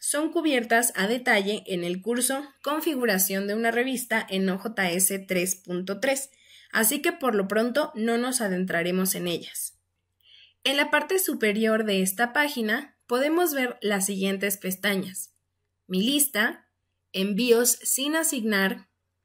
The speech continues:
Todo activo y Archivos. Mi lista incluye todos los envíos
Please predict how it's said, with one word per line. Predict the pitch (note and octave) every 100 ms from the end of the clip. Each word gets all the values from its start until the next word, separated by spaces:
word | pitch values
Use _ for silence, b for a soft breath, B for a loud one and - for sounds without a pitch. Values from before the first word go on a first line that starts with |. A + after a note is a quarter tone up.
| - _ _
Todo | A#3 A3+ G#3+
activo | F#3+ F#3+ - D4 A3+ B3+ - _ _ _ _ _ _
y | C#4 D#4+ E4 _
Archivos. | B3+ B3 - E3+ - - - _ _ _ _ _ _ _ _
Mi | G#3+ C4
lista | D#4 E4+ C#4+ A#3 - -
incluye | A#3 A#3 C#4+ C4 C#4 D4+ -
todos | D#4 F#4 F#4
los | B3+ G#3+ A3+
envíos | A3 G#3+ G3+ B3